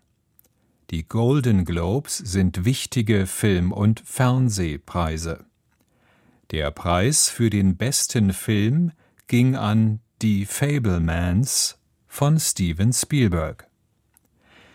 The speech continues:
Der Film Die Fabelmans handelt von einem kleinen Jungen und seiner großen Liebe zum Kino.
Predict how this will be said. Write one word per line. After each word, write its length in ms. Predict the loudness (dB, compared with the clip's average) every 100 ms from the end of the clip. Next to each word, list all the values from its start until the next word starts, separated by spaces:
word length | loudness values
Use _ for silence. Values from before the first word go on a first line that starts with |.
| _ _ _ 2
Der 200 | 2 2
Film 500 | 0 2 4 6 4
Die 160 | 2
Fabelmans 1040 | 0 -2 0 2 2 4 4 2 0 -2 -6
handelt 420 | 0 0 0 -4
von 220 | -4 -2 0
einem 360 | 0 2 0
kleinen 480 | -2 0 2 2 0
Jungen 380 | 2 2 2 0
und 280 | 0 -4 -4
seiner 420 | -4 -2 0 0
großen 600 | -2 -4 -4 -4 0 0
Liebe 500 | 2 0 -2 -4 -8
zum 340 | -6 0 0 0
Kino. 600 | 2 4 4 0 -10